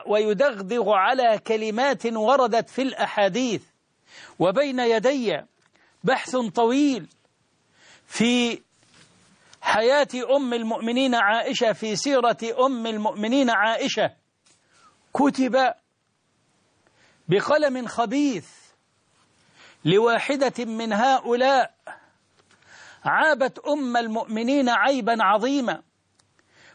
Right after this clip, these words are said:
وافترت عليها افتراء مبينا، وزعمت كاذبة أنها ما جاءت بكلام من عندها، بل جاءت بكلام من صحيح الإمام البخاري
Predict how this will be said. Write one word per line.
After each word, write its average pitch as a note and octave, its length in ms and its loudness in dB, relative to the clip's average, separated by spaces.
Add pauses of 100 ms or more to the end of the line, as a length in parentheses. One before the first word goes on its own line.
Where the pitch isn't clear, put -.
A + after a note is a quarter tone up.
وافترت A#3+ 600 2
عليها A3 480 0
افتراء A#3+ 800 2
مبينا، G#3+ 800 0 (960)
وزعمت A3 720 0
كاذبة A3+ 960 0 (760)
أنها A#3+ 580 0
ما A3+ 260 0
جاءت B3 480 0
بكلام A3+ 640 0
من A3 380 -4
عندها، A3 640 2
بل G3+ 340 -4
جاءت A3+ 460 0
بكلام A3+ 640 0
من G#3+ 380 -4
صحيح A3+ 500 -2
الإمام A3+ 560 -2
البخاري G#3 760 -2